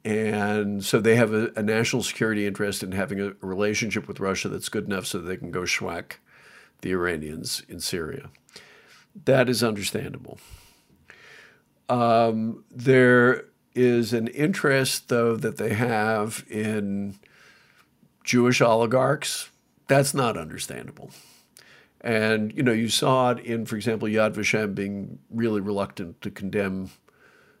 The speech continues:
this invasion. And, you know, there are echoes of World War Two in the things that we're seeing, in the, the cities leveled and the massacres, and, you know. Um, and that's shameful. There's a lot of dirty Russian money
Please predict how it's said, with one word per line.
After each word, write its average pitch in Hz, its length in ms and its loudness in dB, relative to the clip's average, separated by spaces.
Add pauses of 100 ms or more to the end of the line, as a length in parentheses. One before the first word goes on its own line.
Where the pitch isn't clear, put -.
(140)
this 101 240 -2
invasion. 101 720 -2 (640)
And, 107 600 -2 (240)
you 147 120 -4
know, 117 120 2
there 113 200 0
are 143 220 2
echoes 107 400 -2
of 98 100 -8
World 104 180 -4
War 98 140 -6
Two 104 260 -4
in 98 80 -4
the 95 80 -8
things 101 300 -4
that 101 80 -6
we're 90 160 -10
seeing, 104 400 -6
in - 140 -12
the, - 180 -12 (400)
the 104 100 -8
cities 98 460 -2
leveled 95 580 -4
and 101 160 -8
the 107 220 -8
massacres, 95 1040 -10
and, - 340 -18
you - 120 -8
know. 98 280 -4 (800)
Um, 113 560 0
and 117 80 -4
that's 143 460 0 (240)
shameful. - 460 0
There's 110 160 -2
a 139 60 4
lot 147 240 2
of 117 120 -4
dirty 127 280 2
Russian 110 380 -2
money 104 440 -8